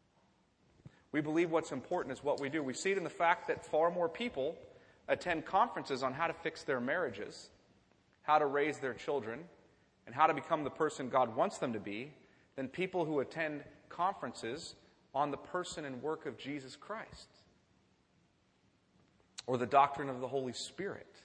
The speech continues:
or the doctrine of anything for that matters, for all that matters. Some of these practices are good.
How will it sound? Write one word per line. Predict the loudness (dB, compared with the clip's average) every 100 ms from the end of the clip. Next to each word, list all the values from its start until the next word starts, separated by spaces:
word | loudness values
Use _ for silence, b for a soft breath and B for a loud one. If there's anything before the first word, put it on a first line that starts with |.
| _ _ _ _ _ _ _ _ b b b
or | -4
the | 2
doctrine | 4 2 0
of | -4
anything | -4 -6 -8 -12 -12 -18 -12
for |
that | -10 -10 -10
matters, | -12 -12 -16 -20 -20 _ _ _ _ _ _ _ -20 _
for | -12
all |
that | -12
matters. | -14 -20 -20 _ _ _ _ _ _ _ _ _ _ _ _ _ _ _ _ _ _ _ _
Some | 4 4
of | 6
these | 4
practices | 6 6 4 -2
are | 2
good. | 6 4